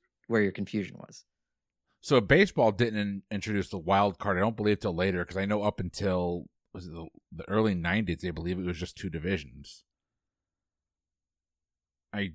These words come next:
Speaker 2: don't know that basketball calls theirs the wild card. N H L, I'm almost, I feel really confident they don't call them wild cards. The only two leagues I know that use the term wild card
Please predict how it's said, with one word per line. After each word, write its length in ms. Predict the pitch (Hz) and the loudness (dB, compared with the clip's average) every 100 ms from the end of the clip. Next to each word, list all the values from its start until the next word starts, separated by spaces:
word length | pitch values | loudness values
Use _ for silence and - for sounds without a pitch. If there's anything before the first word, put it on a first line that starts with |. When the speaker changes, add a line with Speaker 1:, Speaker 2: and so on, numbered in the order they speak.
| - | 0
Speaker 2:
don't 260 | 113 127 | 0 0
know 200 | 113 113 | 2 2
that 200 | 110 92 | 2 2
basketball 520 | 90 104 98 - 107 98 | 2 2 2 0 2 2
calls 540 | - - 113 139 107 | -2 -4 0 0 0
theirs 260 | 95 85 - | -2 -2 -4
the 100 | 92 | -8
wild 460 | 78 80 76 73 | -4 -4 -4 -10
card. 500 | - 76 - 78 87 - _ _ _ _ _ _ _ _ _ _ _ _ _ _ _ _ | -10 -8 -8 -10 -12 -16 _ _ _ _ _ _ _ _ _ _ _ _ _ _ _ _
N 120 | 117 | 0
H 180 | 135 - | 2 4
L, 160 | 120 101 | 6 6
I'm 180 | 95 - | 4 0
almost, 360 | 95 95 90 - _ _ _ _ _ _ | -2 0 -2 -8 _ _ _ _ _ _
I 80 | - | -12
feel 300 | - - 98 | -8 -4 -2
really 220 | 92 95 | 2 0
confident 440 | 90 92 92 92 73 | 0 -4 -4 -6 -4
they 120 | 87 | -2
don't 160 | 90 - | -2 -6
call 280 | - 87 | -4 -2
them 220 | 80 80 76 | -2 -6 -6
wild 340 | 82 82 80 | -4 -4 -6
cards. 260 | - 80 82 | -8 -8 -6
The 60 | |
only 160 | 113 190 | -2 -2
two 280 | 185 139 95 - _ _ _ _ _ _ | 0 -2 -4 -12 _ _ _ _ _ _
leagues 300 | 90 107 110 | -2 0 2
I 100 | 104 | 2
know 160 | 98 101 | 4 2
that 100 | 95 | 2
use 200 | 90 101 | 0 -2
the 80 | 78 | -4
term 340 | - 107 92 | -6 -4 -4
wild 440 | 80 85 101 95 - | 2 4 6 4 -2
card 400 | 87 82 80 | -2 0 0